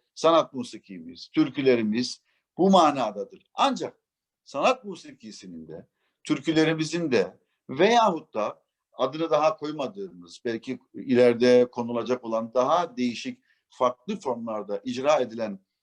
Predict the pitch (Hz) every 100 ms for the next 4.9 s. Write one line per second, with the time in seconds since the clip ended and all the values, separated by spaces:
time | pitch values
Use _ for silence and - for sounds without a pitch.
0 | _ 131 143 240 - 139 131 117 135 127
1 | 165 202 135 - 131 123 127 120 - -
2 | 135 - 135 139 123 113 117 - 117 113
3 | 110 - _ _ _ _ _ 131 131 139
4 | 214 240 202 - 131 131 117 110